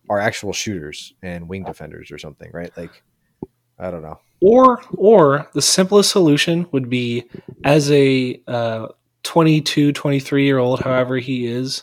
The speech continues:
Speaker 2: old person who is making hundreds of millions of dollars to play basketball.
Speaker 1: Yeah,
Speaker 2: How about you
Speaker 1: just
Speaker 2: learn how to shoot it?
Speaker 1: Ben Simmons, yep, yep.
Speaker 2: How hard is that? You, this is your job. This is all you do, and you get paid absurd amount of money.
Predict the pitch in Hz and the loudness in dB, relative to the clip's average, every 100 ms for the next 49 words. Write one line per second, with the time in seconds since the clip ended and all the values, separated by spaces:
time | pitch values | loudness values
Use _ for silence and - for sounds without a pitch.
0 | - 131 127 123 - 123 - 147 160 - | -6 -2 0 -2 -4 -4 -2 -4 -6 -12
1 | _ - 131 120 123 127 127 120 120 - | _ -2 -2 -2 -4 -4 -6 -6 -8 -14
2 | _ - 175 170 151 135 123 139 135 131 | _ 0 4 4 4 0 0 0 0 0
3 | 120 117 117 127 - - 127 117 117 120 | -4 -2 -2 -2 -4 -6 -4 -4 -4 -6
4 | - 139 160 - _ _ _ 95 180 226 | -4 -4 -4 -6 _ _ _ 0 2 4
5 | 214 156 156 156 151 131 - - - 170 | 4 4 4 2 2 2 2 2 2 2
6 | 110 - _ _ - - - 92 _ - | 0 -8 _ _ -20 -20 -20 -20 _ -20
7 | _ - 82 - 85 85 98 95 - - | _ -20 -16 -14 -14 -12 -8 -8 -10 -10
8 | 104 87 - 220 220 - 214 220 175 123 | -8 -2 6 6 6 8 8 8 6 4
9 | 123 110 - _ 156 175 180 208 233 185 | 0 -2 -12 _ -6 2 4 6 6 6
10 | 185 139 151 131 120 - 143 143 156 180 | 4 4 2 2 0 -2 0 6 6 6
11 | 175 143 135 135 139 147 147 151 - 139 | 2 2 2 2 -2 -2 -2 -2 -2 -2
12 | 135 131 - 151 165 156 147 143 131 123 | -2 -4 -2 0 0 0 0 0 -2 -2
13 | 117 117 | -4 -8